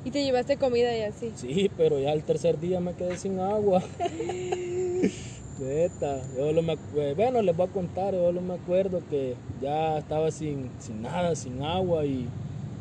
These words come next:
Speaker 2: ya andaba muriéndome de la sed y lo único que, lo primero que dije, yo lo miré al cielo y le dije, "Diosito, regálame agua".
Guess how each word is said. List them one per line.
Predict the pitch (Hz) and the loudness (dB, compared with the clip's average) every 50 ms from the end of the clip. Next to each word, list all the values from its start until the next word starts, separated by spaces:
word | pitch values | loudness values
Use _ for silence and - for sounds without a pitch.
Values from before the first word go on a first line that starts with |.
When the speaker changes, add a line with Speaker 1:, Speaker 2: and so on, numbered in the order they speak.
| - - - - - - - | -8 -8 -8 -6 -6 -6 -6
Speaker 2:
ya | 110 120 | -6 -6
andaba | - 123 131 139 143 | -6 -4 -4 -4 -4
muriéndome | 143 139 131 131 143 156 165 165 160 143 143 135 | -4 -4 0 2 2 2 2 2 0 0 0 0
de | 135 131 | 0 0
la | 127 120 117 107 | 0 0 -4 -6
sed | 107 101 127 - 160 151 | -2 0 2 2 2 2
y | 143 135 135 123 | 0 0 0 0
lo | 123 123 | 0 0
único | 123 139 160 170 170 160 - 156 143 110 | 0 0 0 0 0 0 0 -2 -2 0
que, | 139 127 123 120 113 117 | 0 0 0 -2 -2 -4
lo | 120 113 | -4 -6
primero | - - 120 123 143 156 160 165 156 - | -6 -6 -6 -2 0 2 4 4 4 4
que | 151 143 | 0 0
dije, | 156 170 175 175 | 2 4 4 6
yo | 170 165 | 6 6
lo | 170 170 | 6 4
miré | 170 165 170 170 175 | 0 0 2 2 2
al | 175 - | 2 2
cielo | - - - - 151 143 143 143 | 0 -4 -4 -2 -2 0 0 0
y | 131 | 0
le | 127 - | 0 0
dije, | - 139 143 139 | 0 0 0 0
"Diosito, | 127 120 117 - 139 147 147 - 151 147 | -2 -2 -4 -2 -2 -2 -2 0 0 0
regálame | 151 156 156 156 156 160 160 160 165 170 175 170 | 2 2 2 2 2 0 0 0 0 0 0 0
agua". | 170 120 127 143 151 147 147 143 135 127 | 0 0 -2 0 0 2 2 2 0 0